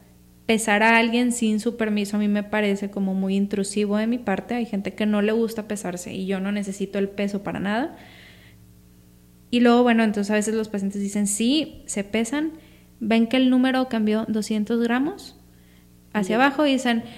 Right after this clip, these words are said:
Speaker 1: "No lo puedo creer, tanto esfuerzo, entonces ni para qué y tal". Entonces toda esa felicidad se apagó por un número.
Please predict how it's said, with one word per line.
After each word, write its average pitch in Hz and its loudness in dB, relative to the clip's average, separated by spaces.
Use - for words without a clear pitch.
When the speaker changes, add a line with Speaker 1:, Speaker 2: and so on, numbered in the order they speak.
Speaker 1:
"No 262 2
lo 262 2
puedo 208 0
creer, 294 2
tanto 220 -4
esfuerzo, 311 2
entonces 233 -2
ni 214 2
para 214 -4
qué 269 0
y 269 -2
tal". 240 -4
Entonces 240 0
toda 269 2
esa 294 0
felicidad 240 -4
se 247 -10
apagó 233 -6
por 254 -8
un 269 -2
número. 277 -4